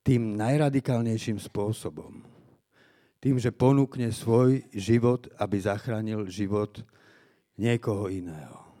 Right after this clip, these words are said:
Takých činov sú schopní iba jednotlivci, ktorí sa stali jedným jediným ja,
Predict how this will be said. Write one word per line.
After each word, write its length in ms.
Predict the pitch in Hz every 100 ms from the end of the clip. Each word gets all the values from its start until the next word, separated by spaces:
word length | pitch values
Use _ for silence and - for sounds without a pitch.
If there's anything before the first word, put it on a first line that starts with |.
| - - - _ _ - _ _ _ _ _ _ _ _ - - - _
Takých 600 | 147 156 170 147 - -
činov 480 | - 117 113 123 127
sú 160 | - 101
schopní 560 | - 110 - 117 117 110
iba 320 | 92 95 98 92 - - _ _ _ -
jednotlivci, 1120 | 107 120 135 110 - 73 - - - - - - _ _ _ _ _ _ _ _ _ _
ktorí 240 | 117 107
sa 80 | 101
stali 560 | 101 - 110 107 107 107 _ _
jedným 720 | 101 107 107 107 110 113 110 117
jediným 800 | - 95 98 98 98 101 101 98 - -
ja, 480 | 92 85 80 -